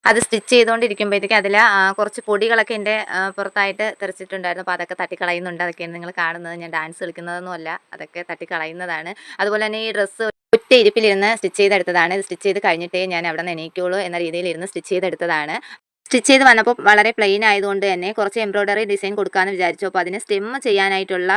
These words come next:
ആ, ഇത്, ഏ, മെറ്റീരിയൽ എൻ്റെ കയ്യിലില്ലാത്തത് കൊണ്ട് തന്നെ ഞാൻ സാധാരണ, ആ, ത്രെഡ് ഇട്ട് മെഷീനിൽ ഇങ്ങനെ ലൈൻ പോലെ അടിച്ചെടുക്കുകയാണ് ചെയ്തത്. അതായത് നമ്മൾ ആ സ്റ്റെമ്മിൽ, ആ, ഇത് ഫ്ലവർ വന്നേക്കുന്ന രീതിയിൽ അങ്ങ് കുറച്ച് സ്റ്റെംസ് ആയിട്ട്, ആ, നമ്മളെ മെഷീനിൽ അടിച്ചെടുത്തതിന് ശേഷം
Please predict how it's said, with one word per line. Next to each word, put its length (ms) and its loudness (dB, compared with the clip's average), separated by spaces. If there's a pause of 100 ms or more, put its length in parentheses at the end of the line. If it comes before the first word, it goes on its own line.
(100)
ആ, 240 -4
ഇത്, 280 -4 (160)
ഏ, 140 -8
മെറ്റീരിയൽ 440 -6
എൻ്റെ 140 -6
കയ്യിലില്ലാത്തത് 580 0
കൊണ്ട് 280 -4
തന്നെ 140 -6
ഞാൻ 220 -6 (260)
സാധാരണ, 520 2 (400)
ആ, 120 -2
ത്രെഡ് 320 -4
ഇട്ട് 160 -4
മെഷീനിൽ 520 -6 (320)
ഇങ്ങനെ 200 -4
ലൈൻ 320 2
പോലെ 280 -2
അടിച്ചെടുക്കുകയാണ് 680 -4
ചെയ്തത്. 340 -4
അതായത് 320 -2
നമ്മൾ 180 -6
ആ 60 -4
സ്റ്റെമ്മിൽ, 600 -6
ആ, 100 -6 (260)
ഇത് 120 -12 (280)
ഫ്ലവർ 200 -2
വന്നേക്കുന്ന 420 -4
രീതിയിൽ 280 -2
അങ്ങ് 300 -8
കുറച്ച് 300 -8
സ്റ്റെംസ് 480 -8
ആയിട്ട്, 300 -2 (260)
ആ, 340 0
നമ്മളെ 360 -4
മെഷീനിൽ 360 -4
അടിച്ചെടുത്തതിന് 460 -6
ശേഷം 380 -4